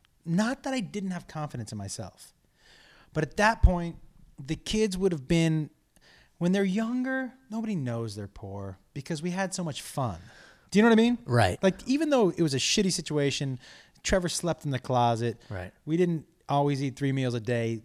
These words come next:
Speaker 1: They had fun. We had
Speaker 2: Yeah.
Speaker 1: fun. So
Speaker 2: Yeah.
Speaker 1: that w-, they, they, the fact that they were poor never came into their brains.
Speaker 2: Right.
Speaker 1: But as I got older, I started thinking, "They'll know." Because when I was growing up, man, I knew.
Speaker 2: Yeah, we knew.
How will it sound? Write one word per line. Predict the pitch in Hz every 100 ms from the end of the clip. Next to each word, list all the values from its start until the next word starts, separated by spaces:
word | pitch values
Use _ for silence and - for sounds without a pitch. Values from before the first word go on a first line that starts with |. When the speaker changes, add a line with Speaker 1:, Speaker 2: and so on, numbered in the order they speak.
| -
Speaker 1:
They | 180
had | - 143
fun. | - - 143 90
We | 101
had | 135
Speaker 2:
Yeah. | 117
Speaker 1:
fun. | 131 92 90
So | 110
Speaker 2:
Yeah. |
Speaker 1:
that | 170 170
w-, | 185 -
they, | 165 202 190
they, | 180 175 - _
the | 165 147
fact | 170 214 185
that |
they | 180
were | 156
poor | - 160 156
never | 143 139 131
came | - 131
into | 117 107
their | 95
brains. | 95 82 -
Speaker 2:
Right. | 110 104 107 _ _ - - _ _ _ _ _ _
Speaker 1:
But | 135
as | 165 208 233
I |
got | 247 226
older, | 175 175 151 120
I |
started | 117 127 120
thinking, | 123 117 113 113 _ 120
"They'll | 143 143
know." | 120 87 95
Because | 165 - 208 196 185 -
when | 147
I | 147 220
was | 254
growing | 196 185 185
up, | 180 - _
man, | 156 160 165 160 160 _ _ -
I | 156
knew. | 196 170 175 160 _ -
Speaker 2:
Yeah, | 127
we | 117
knew. | 131 110